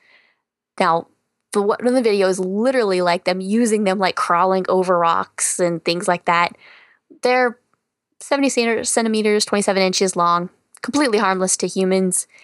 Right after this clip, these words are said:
They hang out in coral ledges, which is where the young sharks pretty much lead very sedentary lives. They just sit there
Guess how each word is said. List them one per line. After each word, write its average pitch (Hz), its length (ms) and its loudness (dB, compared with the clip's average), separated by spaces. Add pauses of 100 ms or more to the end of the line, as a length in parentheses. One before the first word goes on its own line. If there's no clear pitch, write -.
(260)
They 175 400 0 (340)
hang 214 160 0
out 202 140 2
in 202 60 -2
coral 190 320 0
ledges, 180 520 0
which 185 160 -2
is 180 140 -2
where 180 240 2
the 175 300 0 (480)
young 104 180 0
sharks - 640 0 (360)
pretty 311 160 -2
much 330 220 0
lead 240 260 2
very 233 220 2
sedentary 208 500 0
lives. 170 320 0
They 170 100 0
just 190 180 -2
sit 214 160 0
there 202 260 0